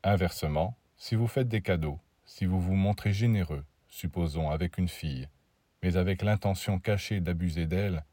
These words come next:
il se peut que sur la terre on vous apprécie, mais en haut le ciel vous punit, parce que les tribunaux célestes vous jugent non d'après vos actes, mais d'après vos mobiles.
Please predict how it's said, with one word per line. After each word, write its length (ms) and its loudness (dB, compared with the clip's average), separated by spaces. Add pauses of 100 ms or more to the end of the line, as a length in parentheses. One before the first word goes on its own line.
(560)
il 160 4
se 140 -2
peut 240 2
que 120 -2
sur 220 -2
la 100 2
terre 400 -2
on 100 -4
vous 240 0
apprécie, 540 -2 (560)
mais 220 -2
en 100 2
haut 200 2
le 120 0
ciel 320 -2
vous 160 0
punit, 400 -2 (380)
parce 240 -4
que 120 -8
les 160 -4
tribunaux 540 0
célestes 540 -4
vous 200 -2
jugent 380 -2
non 180 2
d'après 340 0
vos 260 -2
actes, 320 -2 (340)
mais 100 -4
d'après 340 -2
vos 160 0
mobiles. 520 -2